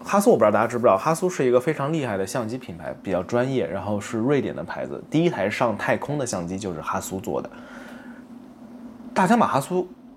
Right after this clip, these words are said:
怎么说呢？哈苏已经成为了一个大疆旗下的一个子公司。它后来出的这类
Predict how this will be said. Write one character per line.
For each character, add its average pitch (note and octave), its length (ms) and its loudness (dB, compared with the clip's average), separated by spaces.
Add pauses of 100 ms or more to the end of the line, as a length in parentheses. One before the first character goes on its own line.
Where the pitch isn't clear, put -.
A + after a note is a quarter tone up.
(240)
怎 A2 100 -6
么 F2+ 60 -6
说 A#2+ 160 -4
呢？ A2 140 0 (300)
哈 D#3+ 140 2
苏 E3 140 2
已 - 20 0
经 G#2+ 140 2
成 A2 100 -4
为 A2 60 0
了 A#2 80 2
一 - 20 0
个 A#2 80 2
大 A#2 180 0
疆 A#2 260 0
旗 A2+ 200 -8
下 A#2 160 -2
的 A2 60 -2
一 G#2+ 60 -2
个 A#2+ 100 -2
子 A#2+ 160 -10
公 G2 180 -4
司。 G#2 240 -6 (880)
它 D3 140 0
后 D3 380 4
来 G2 240 2
出 B2+ 260 -6
的 A2+ 160 8
这 A2 180 -2
类 G2+ 360 4